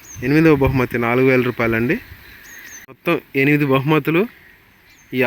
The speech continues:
ఆరు పళ్ళ విభాగానికి నిర్వహించారండి కలసపాడు పశు ప్రదర్శన కమిటీ వాళ్ళు. ఈ పోటీలో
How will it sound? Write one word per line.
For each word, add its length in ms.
ఆరు 180
పళ్ళ 120
విభాగానికి 500
నిర్వహించారండి 800
కలసపాడు 500
పశు 220
ప్రదర్శన 540
కమిటీ 340
వాళ్ళు. 280
ఈ 20
పోటీలో 460